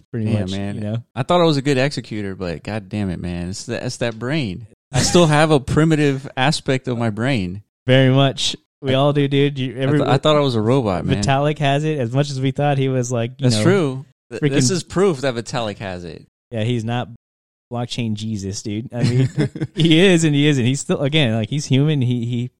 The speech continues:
Speaker 2: He's,
Speaker 1: su-,
Speaker 2: he's like
Speaker 1: succumbed.
Speaker 2: Elon in a sense.
Speaker 1: Yeah, Elon. Yeah, as much as he's,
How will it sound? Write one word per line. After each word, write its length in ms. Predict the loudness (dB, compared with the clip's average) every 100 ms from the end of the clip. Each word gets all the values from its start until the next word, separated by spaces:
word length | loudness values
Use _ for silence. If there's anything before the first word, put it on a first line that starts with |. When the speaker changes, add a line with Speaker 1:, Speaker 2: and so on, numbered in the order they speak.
| _
Speaker 2:
He's, 240 | -10 -6 -2
Speaker 1:
su-, 80 | -2
Speaker 2:
he's 440 | -2 -6 -4 0
like 160 | 2 2
Speaker 1:
succumbed. 140 | 4 2
Speaker 2:
Elon 220 | 2 2 0
in 100 | -2
a 60 |
sense. 640 | -2 -2 -4 -4 -10 -14 -14 -6
Speaker 1:
Yeah, 180 | -4
Elon. 520 | -2 -2 0 0 0 0
Yeah, 300 | -2 -2 -4
as 160 | -4 -2
much 200 | -2 -2
as 140 | -4
he's, 320 | -4 -6 -10